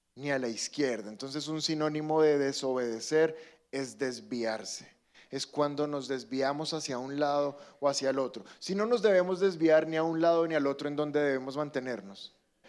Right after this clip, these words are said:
En el centro. ¿Y cuál es el centro? El centro es toda la palabra que tú conoces. El centro es la palabra que tú ya conoces. Tu centro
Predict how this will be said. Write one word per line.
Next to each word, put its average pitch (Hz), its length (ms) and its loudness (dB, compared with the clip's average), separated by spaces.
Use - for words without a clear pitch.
En 165 160 0
el 151 140 0
centro. 147 480 0
¿Y 175 80 -6
cuál 185 240 4
es 185 140 0
el 175 120 -2
centro? 120 400 -4
El 147 100 -6
centro 190 440 2
es 165 240 -2
toda 196 280 4
la 202 200 2
palabra 139 520 2
que 131 120 -6
tú 123 160 -10
conoces. - 680 -10
El 151 120 -4
centro 202 380 0
es 175 80 0
la 185 140 2
palabra 151 360 4
que 156 120 -2
tú 147 180 0
ya 139 180 0
conoces. - 680 -10
Tu 180 140 2
centro 247 800 -2